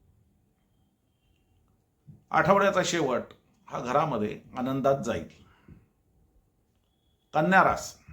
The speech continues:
कन्या राशीला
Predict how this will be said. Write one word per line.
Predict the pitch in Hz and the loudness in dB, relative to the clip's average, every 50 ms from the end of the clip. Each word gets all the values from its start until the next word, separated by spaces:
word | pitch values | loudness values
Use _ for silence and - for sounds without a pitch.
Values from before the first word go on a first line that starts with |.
| - - _ _ _ _ _ _ _ _ _ _ _ _ _ - _ _ - - - _ _ _ _ - - - _ _ - - _ _ _ _ _ - - _ _ _ _ _ _ - - _ _ _ - | -20 -20 _ _ _ _ _ _ _ _ _ _ _ _ _ -20 _ _ -20 -20 -20 _ _ _ _ -20 -20 -20 _ _ -20 -20 _ _ _ _ _ -20 -20 _ _ _ _ _ _ -20 -20 _ _ _ -2
कन्या | 160 175 175 190 208 208 | 0 2 4 4 4 6
राशीला | 208 185 - 190 170 143 123 113 113 - - | 6 4 4 2 0 0 2 0 0 -4 -8